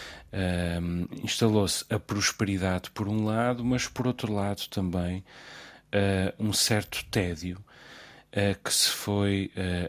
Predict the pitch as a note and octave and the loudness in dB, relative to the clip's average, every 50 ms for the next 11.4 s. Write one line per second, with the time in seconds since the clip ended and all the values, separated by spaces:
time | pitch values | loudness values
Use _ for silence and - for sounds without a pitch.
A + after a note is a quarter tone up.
0 | - G2+ F#2 G2+ A2 G#2+ G2 F#2+ G2 G2+ G2 F#2 F#2 F#2+ F2+ - G#2+ A#2 A#2+ - | -2 0 0 2 2 2 2 2 2 2 2 2 0 -2 -4 -4 -8 -8 -10 -12
1 | - - - - - - - - - - - - _ _ - - - F3 - - | -16 -20 -20 -18 -18 -18 -18 -20 -20 -20 -20 -20 _ _ -16 -2 -2 -2 0 0
2 | - - - - B2 B2 C3 B2+ - - - - C3 C3 C3+ B2 B2 C3+ - - | -4 -2 2 2 4 6 6 6 4 4 4 4 4 4 2 2 0 -2 -2 0
3 | - C3 C3 C3 C3 B2 - - A#2 A2 A2+ A2 G#2+ G#2+ G#2+ A2 A2 A2 A2 - | 4 6 6 8 6 4 2 0 2 4 6 6 6 6 6 6 6 6 4 2
4 | - - A#2 A2 G2+ A2 A2 G#2+ G#2+ G#2+ - - G2+ G#2 A2 G#2+ G2+ F#2+ G2 G2 | 0 -2 -2 0 2 4 4 4 4 2 0 -2 0 2 2 2 2 2 0 2
5 | G2+ A#2 G#2+ F#2+ A2 A2 A2 G#2+ G#2 G2 F2 E2+ D#2+ D#2 - - - _ _ _ | 4 4 4 6 6 6 6 6 4 2 2 2 -2 -4 -10 -16 -20 _ _ _
6 | _ _ _ - - - - - - - - - - - _ _ - - G2 F#2+ | _ _ _ -20 -20 -18 -18 -18 -20 -20 -20 -20 -20 -20 _ _ -6 -2 0 0
7 | F#2 F2+ F2+ F2 F2 F2 F2 E2+ E2+ E2+ E2 D#2+ D#2+ - - _ _ _ - - | 2 2 2 0 0 0 0 0 0 -2 -2 -4 -6 -8 -12 _ _ _ -12 0
8 | - D#3 D#3 - - - C#3 C#3+ C3+ B2 A#2+ A#2 A2+ A2 - - G2+ G2 G2 G2+ | 2 4 4 4 4 6 6 8 8 8 8 8 8 6 6 2 0 2 2 2
9 | F#2+ F#2 F2+ E2 - - - - - - - - - - _ - - - - - | 4 2 0 -2 -4 -8 -8 -8 -8 -10 -12 -14 -16 -20 _ -6 -4 -4 -4 -2
10 | A#2+ G2+ G#2 G2+ F#2+ G#2 G#2 G2+ G2+ G2 - - - - - - - G#2+ G#2 G2+ | 0 0 2 4 4 6 6 6 4 2 0 -2 -6 -8 -6 0 2 4 4 4
11 | G2+ F#2+ E2+ F#2 F2 F2 E2+ - | 4 2 2 0 -2 -2 -4 -6